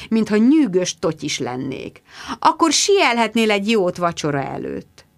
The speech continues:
"Nem, nem, nem, nem, nincs semmi baj", felelte Mark. De láttam az arcán, hogy nagyon mehetnékje van,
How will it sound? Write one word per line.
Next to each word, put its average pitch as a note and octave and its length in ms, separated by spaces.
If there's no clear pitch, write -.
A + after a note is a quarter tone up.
"Nem, G#3+ 580
nem, D3 380
nem, B2+ 280
nem, E3 160
nincs G#3+ 200
semmi B2+ 340
baj", - 200
felelte C#3 420
Mark. - 400
De G#3+ 140
láttam C4+ 400
az F3+ 100
arcán, F#3 340
hogy E3+ 120
nagyon D3 360
mehetnékje C3+ 720
van, F3+ 180